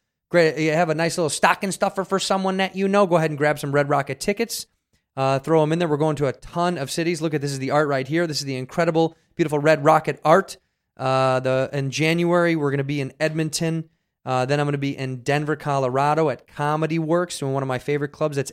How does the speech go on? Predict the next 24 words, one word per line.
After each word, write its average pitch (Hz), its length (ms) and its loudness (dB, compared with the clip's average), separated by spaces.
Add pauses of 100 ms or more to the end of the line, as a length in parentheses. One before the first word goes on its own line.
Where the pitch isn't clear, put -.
ever 147 260 0
existed 139 720 -4
in 135 140 -6
downtown. 147 580 0
Come 156 140 -4
out 143 80 -2
and 139 100 -6
see 156 140 -6
me 160 100 -2
in 147 80 -4
Edmonton 165 540 -4 (240)
and 143 100 -4
then 139 80 -2
in 135 80 -2
Denver. 180 480 2 (440)
Um, 135 500 4
and 143 140 -2
then 139 180 0
in 127 100 -4
February, 180 320 2
March, 165 300 2
April, 160 240 2
and 147 80 -2
May, 147 260 2